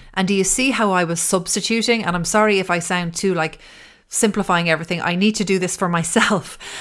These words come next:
Um, can you see how I was simplifying? Can you see how I was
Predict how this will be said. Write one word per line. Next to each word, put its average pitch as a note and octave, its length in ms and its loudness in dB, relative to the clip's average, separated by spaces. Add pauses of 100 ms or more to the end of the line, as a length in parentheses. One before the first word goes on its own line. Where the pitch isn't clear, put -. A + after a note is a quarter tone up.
(140)
Um, F3+ 420 2 (320)
can G#3+ 140 -2
you A3 80 4
see D4 300 0
how A#3+ 220 2
I G3+ 200 2
was G#3 160 0
simplifying? D3+ 920 -4 (1400)
Can A#3 180 2
you A#3+ 80 2
see D4+ 320 0
how A#3+ 260 2
I F#3 300 2
was D#3+ 640 -2